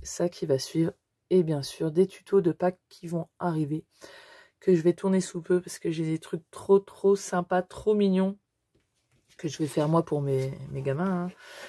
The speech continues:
et puis pour, euh, pour mes, mes nièces et mon neveu. Et donc voilà, donc j'espère que vous allez suivre tout ça.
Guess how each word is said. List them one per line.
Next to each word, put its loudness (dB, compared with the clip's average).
et 8
puis -2
pour, -2
euh, 4
pour 0
mes, -2
mes 4
nièces 4
et 6
mon 0
neveu. 2
Et 10
donc -2
voilà, 4
donc 0
j'espère -2
que -10
vous -2
allez 2
suivre -4
tout -14
ça. 2